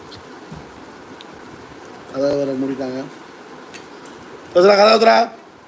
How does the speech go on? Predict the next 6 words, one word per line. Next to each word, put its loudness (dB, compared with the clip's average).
ஏன்? 2
ஏன் -2
கதவை 4
திறக்க 2
மாட்டேன்ற? -6
கதவை 2